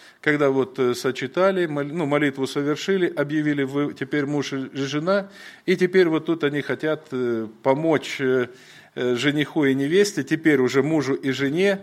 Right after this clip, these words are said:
начать называть родителей папой и мамой.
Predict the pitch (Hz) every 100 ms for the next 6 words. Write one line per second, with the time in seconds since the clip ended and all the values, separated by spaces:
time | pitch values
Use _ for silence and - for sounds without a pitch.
0 | - - - 135 135 175 175 175 147 143
1 | 127 143 151 147 131 135 175 151 131 123
2 | 147 143 135 - 139 120 95 85 85